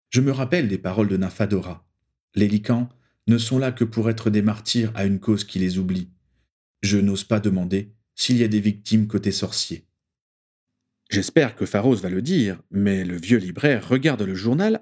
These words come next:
comme s'il était écrit dans des caractères qu'il ne saurait déchiffrer, et puis il ajoute d'une voix intriguée. Ils disent aussi que parmi eux, il y avait une femme.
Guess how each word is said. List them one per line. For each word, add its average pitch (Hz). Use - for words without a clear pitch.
comme 170
s'il 196
était 202
écrit 185
dans 95
des 90
caractères 165
qu'il 107
ne 95
saurait 143
déchiffrer, -
et 101
puis 135
il 98
ajoute 95
d'une 92
voix 113
intriguée. 95
Ils 139
disent 165
aussi 190
que 139
parmi 127
eux, 214
il 127
y 120
avait 120
une 139
femme. 101